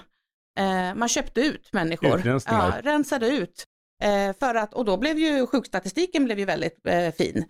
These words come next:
Speaker 2: I verksa-,
Speaker 1: Eh,
Speaker 2: i den
Speaker 1: i,
Speaker 2: verksamheten.
Speaker 1: i kommunen. Eh, men man satte dem ju, eh, ut i arbetslöshet istället. Och man skulle prövas mot hela arbetsmarknaden. Så det här, alltså det blev tuffare och tuffare.
Speaker 2: Och sen kom Reinfeldt-åren då med
Speaker 1: Mm.
Speaker 2: uts-, eh, liksom fas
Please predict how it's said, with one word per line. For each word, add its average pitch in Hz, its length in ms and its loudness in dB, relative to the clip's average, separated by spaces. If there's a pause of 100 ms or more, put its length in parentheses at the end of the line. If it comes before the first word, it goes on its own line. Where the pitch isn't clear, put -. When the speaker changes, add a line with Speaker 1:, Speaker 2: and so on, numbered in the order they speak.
Speaker 2:
I 135 220 0
verksa-, 113 320 2
Speaker 1:
Eh, 135 80 -6
Speaker 2:
i 160 180 -2
den 127 200 4
Speaker 1:
i, - 20 -2
Speaker 2:
verksamheten. 139 540 2
Speaker 1:
i - 40 -2
kommunen. 220 640 0 (140)
Eh, 208 240 2
men 220 180 2
man 214 280 0 (220)
satte - 360 -4
dem 269 180 -2
ju, 240 120 4
eh, 202 420 -2
ut 196 280 -2
i 196 60 0
arbetslöshet 202 640 -2
istället. 185 420 -2 (320)
Och 220 60 -8
man 233 100 0
skulle 214 180 -2
prövas 190 360 -2
mot 185 120 -6
hela 180 160 -2
arbetsmarknaden. - 840 -2 (360)
Så 233 60 -2
det 208 60 0
här, 247 360 -2
alltså 208 160 -2
det 220 120 -2
blev 240 260 0
tuffare 285 540 -2
och 254 80 0
tuffare. 269 180 -2
Speaker 2:
Och 113 80 -4
sen 127 160 2
kom 220 100 4
Reinfeldt-åren 113 800 2
då 101 100 0
med 101 160 2
Speaker 1:
Mm. 294 120 4
Speaker 2:
uts-, 311 200 -2
eh, 117 320 0
liksom 104 280 0
fas - 340 0